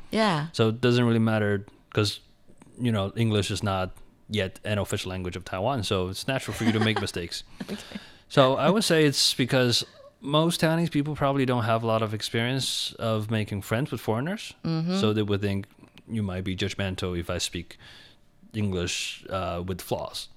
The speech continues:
Speaker 1: Right.
Speaker 2: Right. But once they actually start becoming friends, I don't think they will, they will see that people will be minding those mistakes
Speaker 1: I
Speaker 2: that
Speaker 1: know.
Speaker 2: much.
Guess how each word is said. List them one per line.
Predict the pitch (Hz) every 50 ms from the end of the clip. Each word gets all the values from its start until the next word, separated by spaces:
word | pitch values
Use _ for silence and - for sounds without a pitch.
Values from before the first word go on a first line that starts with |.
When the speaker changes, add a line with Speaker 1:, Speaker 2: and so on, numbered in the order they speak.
| - _ _ - -
Speaker 1:
Right. | 156 160 160 156 151 143 139 127 - - - -
Speaker 2:
Right. | 95 85 85 95
But | - 92 90 - - - -
once | 110 110 110 117 107 - -
they | - 104 98 95 92 85 -
actually | - 104 110 110 - - 139 143
start | 135 - - 135 120 131 139 135 - - - - -
becoming | - 113 - 123 117 113 110
friends, | - - - 104 127 185 - - -
I | 117 110
don't | 120 120 117 110
think | - 113 107 107 98 _ - - _ _ _ _ _ -
they | - 113
will, | 107 101 101 95 98 101 - _ _ -
they | 104 104
will | 95 95 90
see | - - 98 95
that | 95 95 92 -
people | 101 95 - - 92 87
will | 90 90
be | 90 95 90
minding | 90 92 92 92 92 92 90
those | 87 87 82 - -
mistakes | 101 - - 87 82 - - - - -
Speaker 1:
I | 190 214
Speaker 2:
that | 226 247 262
Speaker 1:
know. | 214 160 143 -
Speaker 2:
much. | - 165 -